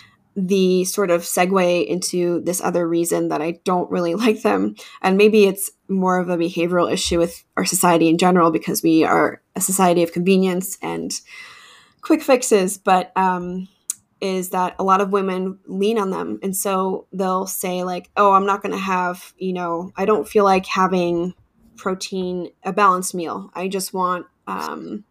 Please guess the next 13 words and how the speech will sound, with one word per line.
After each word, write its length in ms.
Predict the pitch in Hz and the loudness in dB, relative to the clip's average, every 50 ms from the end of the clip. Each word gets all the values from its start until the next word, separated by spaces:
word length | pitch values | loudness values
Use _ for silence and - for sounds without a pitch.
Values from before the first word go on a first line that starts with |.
| _ _ - - | _ _ -8 -8
<laughs> 720 | 220 - - _ _ - - - - - - - - _ - | -8 -8 -12 _ _ -20 -20 -20 -20 -20 -20 -20 -14 _ -2
uh, 120 | 185 185 | -2 -2
pancakes 720 | - - 269 240 226 240 240 247 208 208 202 208 - - - | -2 -2 -2 0 0 0 -2 -2 -2 -2 -2 -4 -6 -6 -4
and 380 | 185 180 180 180 180 - 196 | -4 -4 -4 -4 -6 -8 -8
syrup 580 | - - - 190 180 175 170 175 175 - - _ - | -10 -6 -4 -2 0 2 2 2 0 -2 -8 _ -12
and 260 | 175 175 175 175 170 | -8 -8 -6 -8 -6
call 220 | - 190 180 180 180 | -2 0 2 2 2
it 80 | 170 | 0
a 60 | 175 - | -2 -4
day 300 | - 170 165 - 165 185 | -4 -4 -4 -2 -4 -4
from 220 | - - 180 175 | -6 -8 -8 -8
the 80 | 175 165 | -6 -6
diner." 420 | 170 160 165 170 170 - 180 190 | -8 -8 -8 -10 -12 -12 -14 -14